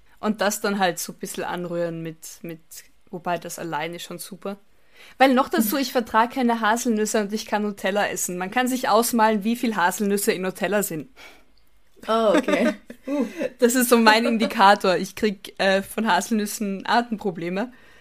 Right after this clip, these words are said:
Speaker 1: und Nutella kann ich ganz normal essen.
Speaker 2: Mhm. <laughs>
Speaker 1: Aber selber machen ist eine verlockende, aber wahrscheinlich auch gefährliche Idee, ja?
Speaker 2: Ja, aber dann bleibst du bei deinem braunen Mandelmus.
Speaker 1: Mhm.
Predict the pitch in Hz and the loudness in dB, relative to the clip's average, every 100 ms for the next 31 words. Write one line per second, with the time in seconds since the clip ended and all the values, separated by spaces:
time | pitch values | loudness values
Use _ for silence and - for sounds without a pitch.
0 | - - - 214 202 208 202 196 185 185 | -20 -20 -4 0 2 2 2 2 2 2
1 | 180 185 170 170 - 165 - - - - | -2 -2 -6 -8 -8 -8 -8 -10 -10 -10
2 | - - - - - - - - - - | -12 -18 -20 -20 -20 -20 -20 -20 -20 -20
3 | - 285 294 302 294 294 285 - 151 165 | -20 -16 -12 -12 -12 -12 -14 -12 -10 -10
4 | 202 - - - - - - - - 320 | -12 -14 -20 -20 -20 -20 -14 -8 -6 -6
5 | - 302 - _ - - - 208 196 202 | -10 -12 -16 _ -20 -16 -4 -2 2 2
6 | - - - 185 254 302 311 311 294 254 | 2 -2 -2 -2 -2 0 0 -2 -4 -4
7 | 233 - 220 226 220 220 180 180 - 294 | -4 -4 0 2 0 -2 -4 -4 -2 0
8 | 311 330 - 233 269 277 277 - 208 254 | 2 0 2 2 2 -2 -4 -2 -2 -2
9 | - 247 - 254 208 185 180 - 165 180 | -4 -8 -8 -6 -4 -4 -6 -8 -10 -12
10 | 180 185 214 202 247 - - - - - | -12 -12 -10 -10 -10 -18 -20 -20 -20 -20
11 | - - 196 - - 202 208 240 233 202 | -20 -4 -4 -4 -2 2 4 4 4 2
12 | 202 - 220 208 190 180 180 180 - 185 | 0 -2 0 2 0 -2 -6 -8 -8 -4
13 | 190 190 190 240 330 349 269 269 | -2 -2 -2 -2 -2 -2 0 0